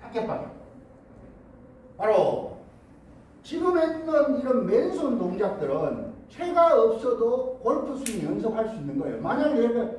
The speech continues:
내가 당장의 체를 빨리 뭐 바빠가지고 잡지 못하고 하면 조금 전에 이런 동작들, 그 다음에 박수 치는 동작들, 아까 체, 이 책을 가지고 체가, 이 팔의 움직임,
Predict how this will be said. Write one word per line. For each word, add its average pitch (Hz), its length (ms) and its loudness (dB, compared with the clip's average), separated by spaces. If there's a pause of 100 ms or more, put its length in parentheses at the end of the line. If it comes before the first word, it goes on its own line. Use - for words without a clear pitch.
(120)
내가 214 560 0 (520)
당장의 294 600 4
체를 - 600 2
빨리 269 360 2
뭐 - 140 -4
바빠가지고 202 520 -2
잡지 156 280 -10
못하고 214 420 -2
하면 151 520 -4
조금 208 240 -4
전에 220 320 0 (680)
이런 285 280 2
동작들, - 480 -4 (1400)
그 214 60 -10
다음에 254 460 2
박수 233 280 -6
치는 226 300 -6
동작들, 147 500 -6 (840)
아까 277 320 -4
체, - 360 -8
이 185 240 -6
책을 285 300 0
가지고 214 420 -2
체가, 226 340 -8 (220)
이 143 260 -6
팔의 - 200 2
움직임, - 600 -4